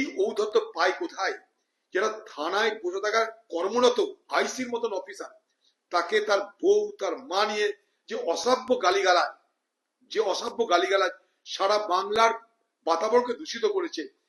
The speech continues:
রবীন্দ্রনাথের বাংলা, নজরুলের বাংলা, বঙ্কিমচন্দ্রের, সারদামণি রামকৃষ্ণের বাংলাকে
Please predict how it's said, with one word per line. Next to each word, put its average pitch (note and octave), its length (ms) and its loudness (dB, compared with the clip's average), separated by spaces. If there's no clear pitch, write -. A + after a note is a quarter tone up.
রবীন্দ্রনাথের A3 720 0
বাংলা, F#3+ 280 0
নজরুলের G3 540 -2
বাংলা, F#3 300 0
বঙ্কিমচন্দ্রের, G3+ 720 -4
সারদামণি F#3 500 -2
রামকৃষ্ণের F3 640 -4
বাংলাকে G#3 460 0